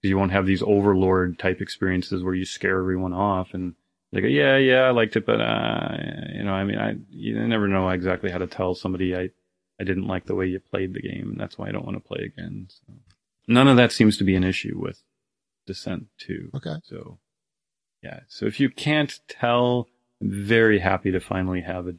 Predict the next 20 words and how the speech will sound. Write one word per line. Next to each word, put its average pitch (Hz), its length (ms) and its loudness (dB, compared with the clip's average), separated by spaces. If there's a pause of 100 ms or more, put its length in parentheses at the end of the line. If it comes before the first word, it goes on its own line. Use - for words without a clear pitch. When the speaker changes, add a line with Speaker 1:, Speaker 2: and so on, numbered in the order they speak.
(120)
Speaker 1:
a, 92 180 -4 (180)
a 98 120 -8
dungeon 92 500 -4
crawler 92 500 -6
that 90 140 -6
I 90 140 -8
can 90 360 -8 (460)
be 101 140 0
enthusiastic 92 880 0
about 95 260 -6
going, 95 340 -6 (120)
"Yes, - 580 -4
I'll 95 120 -2
play 104 240 -4
this 92 240 -10
game." - 360 -14
Or, 98 320 -2
"You 95 120 -2
know 101 100 0
what? 101 240 0